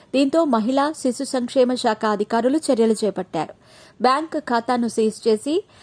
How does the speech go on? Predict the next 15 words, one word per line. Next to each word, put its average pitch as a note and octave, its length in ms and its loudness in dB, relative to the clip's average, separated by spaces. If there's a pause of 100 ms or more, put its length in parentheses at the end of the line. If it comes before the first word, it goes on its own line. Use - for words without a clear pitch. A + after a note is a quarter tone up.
(160)
ఆ C4+ 100 4
మొత్తాన్ని D4 560 0
రికవరీకి B3+ 640 -2
ప్రయత్నించారు. G#3+ 840 -4 (300)
అధికారుల D4 460 0
ప్రకారం A#3 480 -2 (240)
ఈ B3 80 0
షాకింగ్ D4 460 0
ఘటన A#3+ 340 -4 (160)
మీడియా B3 260 2
దృష్టిని A3+ 500 -4 (100)
ఆకర్షించింది. G#3 840 -4 (380)
దీనిపై A#3 260 2
అధికార C4 480 0
బీజేపీ, B3 640 0